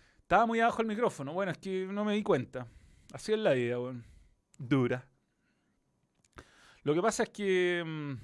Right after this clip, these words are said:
eh, estamos en una etapa de transición. El martes, miércoles tenemos transmisión de Copa Libertadores y eso es muy importante para la historia de este canal, transmitir Copa Libertadores.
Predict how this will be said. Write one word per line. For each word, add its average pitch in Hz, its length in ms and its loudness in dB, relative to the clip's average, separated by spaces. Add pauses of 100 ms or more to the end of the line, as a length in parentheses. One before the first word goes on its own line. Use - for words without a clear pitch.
(2250)
eh, 135 300 -4
estamos 160 400 -2
en 143 80 -2
una 151 200 -2
etapa 151 340 4
de 143 220 4
transición. 180 720 0
El 151 100 0
martes, 175 540 0
miércoles 175 500 0
tenemos 151 240 -4
transmisión 139 400 -6
de 156 100 -4
Copa 156 200 0
Libertadores 147 640 0 (100)
y 127 120 -10
eso 143 180 -10
es 127 60 -8
muy 151 180 -4
importante 160 500 -6
para 156 80 -2
la 123 60 -2
historia 170 320 -4
de - 40 -6
este - 140 -10
canal, 151 340 -8 (280)
transmitir 123 440 -6
Copa 151 220 -2
Libertadores. 131 540 -2